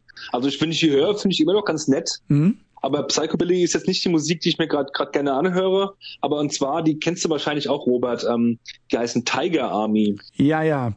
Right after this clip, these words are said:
Speaker 2: Tiger Army. Von denen hab ich dir letzt-, hab ich dir ein Foto geschickt. Ich hab dir doch ein Foto geschickt von,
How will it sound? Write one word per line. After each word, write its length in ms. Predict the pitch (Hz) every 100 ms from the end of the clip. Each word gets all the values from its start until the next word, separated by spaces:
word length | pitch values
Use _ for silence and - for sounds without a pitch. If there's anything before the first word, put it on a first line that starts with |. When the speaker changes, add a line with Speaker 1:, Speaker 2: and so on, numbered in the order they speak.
| -
Speaker 2:
Tiger 240 | 139 175
Army. 420 | 170 170 180 170 - - - - - -
Von 120 | 143
denen 180 | 175 214
hab 80 | 190
ich 80 |
dir 140 | - 180
letzt-, 300 | 180 - -
hab 100 | 170
ich 60 | 180
dir 120 | 160
ein 40 |
Foto 260 | - 214 170
geschickt. 380 | 127 - 117 -
Ich 80 |
hab 80 | 143
dir 80 | 180
doch 100 | 165
ein 80 | 151
Foto 240 | 185 208
geschickt 320 | 180 - 185
von, 380 | - 165 165 165